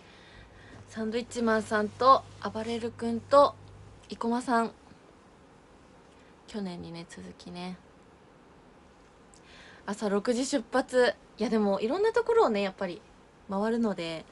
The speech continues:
早いですよね、スタートは。うん。<laughs> 朝、朝限定？なんだろう。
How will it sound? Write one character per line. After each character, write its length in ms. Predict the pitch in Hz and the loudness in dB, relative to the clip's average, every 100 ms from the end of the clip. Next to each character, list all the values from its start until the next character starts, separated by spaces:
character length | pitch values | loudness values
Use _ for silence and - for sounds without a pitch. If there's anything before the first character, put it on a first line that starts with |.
| - - - - - - - - | -20 -20 -20 -20 -20 -20 -20 -20
早 260 | - 190 214 | -12 -8 -6
い 80 | 233 | -4
で 80 | 220 | -6
す 180 | - | -8
よ 140 | 180 170 | -14 -14
ね、 480 | 170 175 175 185 185 - - - | -14 -12 -10 -10 -12 -18 -20 -20
ス 80 | - | -20
タ 160 | - 87 | -16 -16
ー 20 | |
ト 160 | - - | -14 -16
は。 180 | - - - - - - - - - - - - - | -16 -18 -20 -20 -20 -20 -20 -20 -20 -20 -20 -20 -18
う 40 | 220 | -12
ん。 520 | 208 202 190 202 220 - - - - - - - - - - - - - - - - - - - - - - - - - - - - - - - - - - - - - - - - - - - - - - - - - - | -10 -8 -10 -12 -16 -20 -20 -20 -20 -20 -20 -20 -20 -20 -20 -20 -20 -20 -20 -20 -20 -20 -20 -20 -20 -20 -20 -20 -20 -20 -20 -20 -20 -20 -20 -20 -20 -20 -20 -20 -20 -20 -20 -20 -20 -20 -20 -20 -20 -20 -20 -20 -20 -20 -8
<laughs> 380 | - 285 202 214 - - - - - - - - - - | -6 -6 -8 -14 -20 -20 -20 -20 -20 -20 -20 -20 -20 -16
朝、 340 | 202 202 170 - - | -12 -8 -10 -12 -16
朝 240 | 202 202 | -16 -16
限 300 | 185 190 202 | -14 -12 -12
定？ 320 | - 214 302 370 - - - - - - - - - - - - | -12 -14 -14 -16 -20 -20 -20 -20 -20 -20 -20 -20 -20 -20 -20 -18
な 100 | 330 | -16
ん 60 | 392 | -12
だ 100 | 359 | -10
ろ 360 | 311 294 269 269 | -8 -10 -12 -16
う。 140 | - | -20